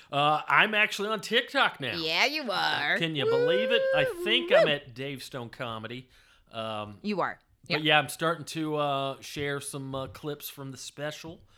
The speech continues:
Speaker 2: So you can find those on
Speaker 1: Yeah.
Speaker 2: Instagram. You can find those on TikTok. You can find those, uh, I think I'm even putting some on Twitter and Facebook. But, uh,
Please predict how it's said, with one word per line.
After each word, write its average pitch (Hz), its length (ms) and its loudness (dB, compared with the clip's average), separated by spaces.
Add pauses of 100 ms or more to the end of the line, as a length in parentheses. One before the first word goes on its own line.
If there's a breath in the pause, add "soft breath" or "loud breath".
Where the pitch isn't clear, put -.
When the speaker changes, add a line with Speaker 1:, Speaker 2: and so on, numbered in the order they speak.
(400 soft breath)
Speaker 2:
So 110 180 -10
you 104 140 -10
can 107 160 -14
find 101 300 -12
those 92 200 -14
on 92 120 -16
Speaker 1:
Yeah. 175 100 -8
Speaker 2:
Instagram. 180 440 -10
You 143 80 -14
can 95 120 -20
find 82 240 -18
those 85 200 -20
on 85 100 -20
TikTok. 143 600 -10
You - 60 -20
can 87 120 -20
find 85 300 -20
those, 85 280 -20
uh, 87 60 -16
I 87 120 -18
think 117 200 -20
I'm 98 120 -16
even 92 120 -18
putting - 180 -20
some 82 160 -20
on 82 120 -20
Twitter 117 320 -16
and 104 140 -14
Facebook. 107 480 -16 (540 soft breath)
But, 90 200 -18
uh, 90 120 -18